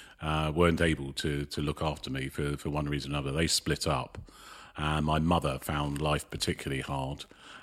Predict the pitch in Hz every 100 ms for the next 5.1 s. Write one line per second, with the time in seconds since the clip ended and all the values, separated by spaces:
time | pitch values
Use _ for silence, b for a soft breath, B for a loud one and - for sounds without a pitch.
0 | - 151 151 147 - 147 76 73 71 -
1 | 101 80 67 - 85 76 71 76 73 80
2 | 76 76 76 76 73 71 71 - - -
3 | - - 78 73 71 - - 87 80 73
4 | 69 78 73 69 71 76 - - 82 50
5 | -